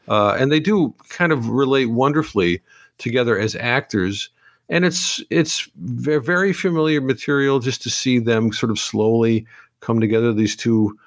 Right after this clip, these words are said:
completely different characters, uh, and realize they are, you know, they are, uh, important to each other in ways that, you know, the plot, um, indicates that the plot will be going in that <laughs> direction.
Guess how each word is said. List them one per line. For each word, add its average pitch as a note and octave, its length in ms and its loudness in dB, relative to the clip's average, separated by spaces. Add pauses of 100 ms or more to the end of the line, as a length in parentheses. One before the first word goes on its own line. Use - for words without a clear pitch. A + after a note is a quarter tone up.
(160)
completely A2+ 420 0
different G#2 260 -4
characters, G#2 520 0
uh, G#2+ 640 2
and A2+ 140 0
realize A2 320 2
they G#2+ 160 2
are, G#2+ 380 2
you A#2+ 100 -2
know, G#2+ 360 0
they G#2+ 180 0
are, G#2 520 2 (560)
uh, G#2 160 0
important A#2 580 0
to A2 120 0
each G#2 180 0
other G2+ 260 2
in G2+ 100 -2
ways G2 340 0
that, G2+ 240 0
you D3+ 60 2
know, A#2 60 2
the G#2 120 0
plot, A2 460 0 (120)
um, G#2 500 0
indicates G#2+ 760 0 (560)
that F#2+ 280 0
the G2 100 -8
plot G#2 220 0
will G2+ 100 2
be G#2 100 2
going G2+ 280 0
in F2 80 2
that F#2+ 160 0
<laughs> - 0 -
direction. G#2 520 -2